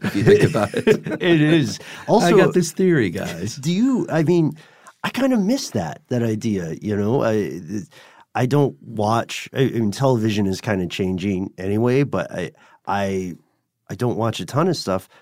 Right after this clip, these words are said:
Speaker 2: but I would love it if I was watching,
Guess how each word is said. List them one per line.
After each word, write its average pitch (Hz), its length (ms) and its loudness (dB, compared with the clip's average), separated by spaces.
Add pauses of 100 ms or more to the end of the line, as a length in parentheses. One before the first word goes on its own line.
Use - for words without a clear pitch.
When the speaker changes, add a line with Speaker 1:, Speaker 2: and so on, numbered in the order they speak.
(140)
Speaker 2:
but 139 120 -4
I 165 80 0
would 147 200 0
love 135 400 -2
it 107 260 -2
if 98 260 -8
I 95 200 -2
was 92 260 -6
watching, 95 680 -4